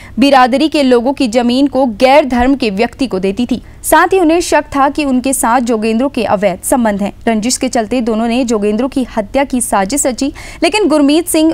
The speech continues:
उनके आड़े आ रहा था, जिस कारण दोनों ने घटना के दिन पाँच जून की रात को पहले गुरमीत सिंह की गला घोंटकर हत्या की। इसके बाद दोनों जोगेंद्रो के घर गए और उसकी गला घोंटकर हत्या कर दी गई। फिर दोनों शवों को नदी के किनारे ले जाकर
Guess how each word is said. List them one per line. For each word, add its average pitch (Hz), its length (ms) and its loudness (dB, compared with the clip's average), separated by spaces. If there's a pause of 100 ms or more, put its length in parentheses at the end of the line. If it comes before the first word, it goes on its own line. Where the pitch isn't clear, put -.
उनके 254 380 0
आड़े 220 260 2
आ 196 80 2
रहा 214 160 2
था, - 240 -4
जिस 240 180 -2
कारण 254 340 2
दोनों 247 220 0
ने 262 200 0
घटना 240 380 -2
के 277 140 -2
दिन 226 280 0 (280)
पाँच 294 240 6
जून 294 320 2
की 302 140 0
रात 233 320 2
को 285 100 -2
पहले 262 340 0
गुरमीत 240 440 0
सिंह 294 220 0
की 269 220 0 (280)
गला 254 300 6
घोंटकर 254 420 0
हत्या 226 340 2
की। 302 240 -2
इसके 277 180 -2
बाद 240 280 4
दोनों 240 340 0
जोगेंद्रो 233 480 0
के 277 160 -2
घर 208 280 0
गए 285 200 4 (140)
और 294 140 4
उसकी 349 260 0
गला 277 400 4
घोंटकर 262 540 0
हत्या 220 260 2
कर 196 140 0
दी 196 120 -2
गई। 208 160 0
फिर 294 240 -2
दोनों 285 320 2
शवों 302 320 2
को 285 180 0
नदी 262 300 2
के 277 120 -2
किनारे 240 480 0 (240)
ले 262 140 2
जाकर 262 460 2